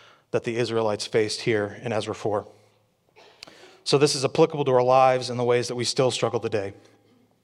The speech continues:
And so I'm gonna give you a recap of, this is our third week in the book of Ezra. And so the first week,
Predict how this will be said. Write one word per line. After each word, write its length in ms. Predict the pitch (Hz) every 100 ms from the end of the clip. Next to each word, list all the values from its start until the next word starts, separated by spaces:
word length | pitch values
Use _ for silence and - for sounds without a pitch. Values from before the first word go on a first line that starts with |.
| _ _ - - - - 135
And 100 | 131
so 80 |
I'm 60 | 160
gonna 120 | 202
give 120 | 180 156
you 100 | 139
a 40 |
recap 540 | 135 165 156 123 127 - - -
of, 380 | 131 120 117 127
this 160 | 147
is 80 | 151
our 100 | 135
third 340 | - 165 165
week 440 | 131 131 147 - -
in 100 | 139
the 80 | 120
book 180 | 127
of 80 | 123
Ezra. 360 | 123 113 120 131 - - - _ -
And 140 | 135
so 560 | - 135 131 127 - - - -
the 120 | 135
first 340 | 190 196 -
week, 400 | 147 143 - -